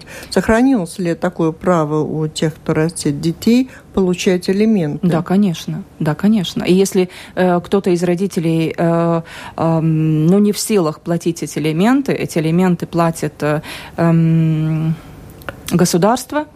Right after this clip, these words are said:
Speaker 2: это Устерлīdzekļu гарантiju фондс, который
Speaker 1: Мгм.
Speaker 2: потом уже с конкретного родителя требует эти
Speaker 1: Это
Speaker 2: деньги.
Speaker 1: в том случае, если ребенок однозначно живет в семье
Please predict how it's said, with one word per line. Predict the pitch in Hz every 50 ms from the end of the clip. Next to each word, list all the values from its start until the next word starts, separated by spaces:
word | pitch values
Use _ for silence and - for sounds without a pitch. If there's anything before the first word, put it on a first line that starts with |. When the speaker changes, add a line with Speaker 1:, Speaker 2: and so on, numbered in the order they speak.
| -
Speaker 2:
это | - 160 - 165
Устерлīdzekļu | 185 208 - - 170 175 160 156 147 143 165 160 175 147
гарантiju | 156 170 202 226 240 247 247 285 277 277
фондс, | 254 - 277 269 277 277 302 302 - - - - - - - - - - - - - -
который | - - 190 - 202 190 190 180
Speaker 1:
Мгм. | 165 165
Speaker 2:
потом | 170 160 156 - 190 190 233 285 330 415 415 -
уже | 240 226 214 233 240 240 247 247 -
с | - -
конкретного | - 208 185 175 - 170 165 165 165 165 151 151
родителя | 151 151 147 175 220 233 - 262 254 247 247 247 247 - - - - - - - - - - - -
требует | - 165 165 147 156 151 151 156 -
эти | 160 - -
Speaker 1:
Это | - 247
Speaker 2:
деньги. | 294 277 151
Speaker 1:
в |
том | - 247 226 208
случае, | - 311 370 - - 285 240
если | - -
ребенок | 214 220 214 214 254 254 247 233 -
однозначно | 233 208 202 208 214 214 208 220 262 320 370 - - 262 220
живет | 202 214 220 202 233 262 254 254
в | -
семье | - - - 220 214 208 208 220 226 226 220 208